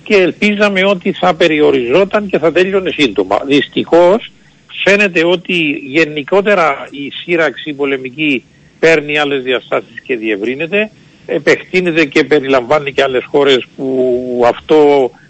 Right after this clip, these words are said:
ήταν κάτι που απευχόμαστε όλοι, αλλά φαίνεται ότι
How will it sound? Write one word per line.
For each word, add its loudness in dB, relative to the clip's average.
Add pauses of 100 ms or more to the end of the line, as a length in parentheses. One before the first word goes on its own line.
(120)
ήταν 0
κάτι 0
που -4
απευχόμαστε -4
όλοι, -6
αλλά -2 (140)
φαίνεται -2
ότι -4